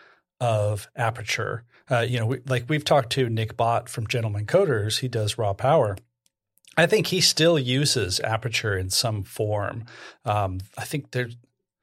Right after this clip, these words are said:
s-, somebody put out a hack or something so that you could actually use Aperture in, uh, I don't know, sixty-four bit Mac O S. It, I,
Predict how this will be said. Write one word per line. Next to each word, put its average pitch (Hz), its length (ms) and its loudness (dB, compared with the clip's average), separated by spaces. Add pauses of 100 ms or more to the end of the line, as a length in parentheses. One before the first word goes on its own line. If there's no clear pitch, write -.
(200)
s-, - 180 2
somebody 220 280 2
put 147 160 2
out 120 140 6
a 104 60 0
hack 120 340 0
or 117 60 -4
something 110 400 -2
so 101 140 -6
that 104 120 -6
you 113 140 -8
could 135 300 2
actually 120 600 0 (460)
use 113 420 -2
Aperture 113 920 0
in, 101 640 -4
uh, - 360 -4
I 101 60 -4
don't 95 80 -6
know, 101 80 -6
sixty-four 110 600 -4
bit 101 460 -4 (480)
Mac 104 380 -2
O 98 100 -2
S. 95 220 -2
It, 113 160 -4
I, 143 220 0